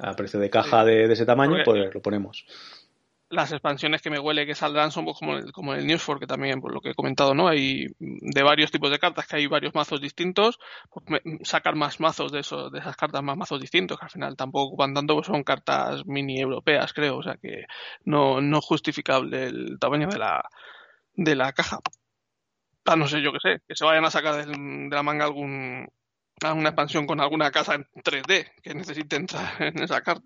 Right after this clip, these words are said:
Speaker 2: en esa caja, pero vamos, no, no, no creo.
Speaker 1: Sí, pues
Speaker 2: Entonces
Speaker 1: eso
Speaker 2: creo
Speaker 1: que
Speaker 2: que es, eh, que es im-, es una caja enorme simplemente para sacar el juego al precio que, que ha salido. Yo creo que es lo único, lo único que le, que lo explica, porque podría haber salido esto a precio de,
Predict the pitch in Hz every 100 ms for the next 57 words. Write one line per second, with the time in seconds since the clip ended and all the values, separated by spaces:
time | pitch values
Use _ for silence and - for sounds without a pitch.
0 | 175 147 147 139 202 151 147 165 - 139
1 | 131 123 131 123 135 147 165 180 135 -
2 | - - - - 107 98 151 147 143 135
3 | 135 135 139 139 - 131 117 - - -
4 | 131 - 139 135 - - 151 151 151 -
5 | 147 143 143 214 160 143 139 135 139 143
6 | - - - - - 151 135 139 143 139
7 | - 139 135 135 135 - 143 147 143 135
8 | 123 135 147 - 135 135 127 127 131 127
9 | 127 131 135 127 123 117 110 151 - -
10 | - 165 151 147 - - 165 143 139 135
11 | 147 135 - 151 143 143 131 143 139 131
12 | 151 139 127 - 143 - - - 85